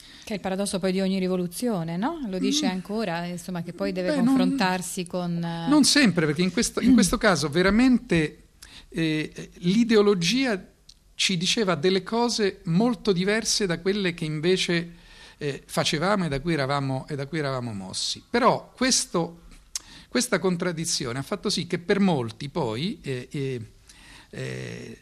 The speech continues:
Speaker 2: l'ideologia abbia prevalso, e cioè, eh, i comportamenti si siano adeguati all'ideologia invece di rimettere in discussione l'ideologia per adeguarla, eh,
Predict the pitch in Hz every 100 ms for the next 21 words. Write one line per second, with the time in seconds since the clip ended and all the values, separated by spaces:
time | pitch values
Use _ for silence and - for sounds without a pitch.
0 | _ 175 202 202 196 196 165 233 214 202
1 | - - 160 143 147 - 147 202 123 98
2 | - - 101 - 139 - 175 185 143 -
3 | 151 123 180 170 185 175 170 185 190 233
4 | 220 175 156 170 160 156 147 190 190 156
5 | 151 151 156 165 175 233 165 143 165 165
6 | 143 147 165 170 156 156 143 - 139 180
7 | 165 151 139 147 143 135 170 151 - -
8 | - - - _ _ _ - - 147 135
9 | 135 160 160 143 143 - - - - -
10 | 143 135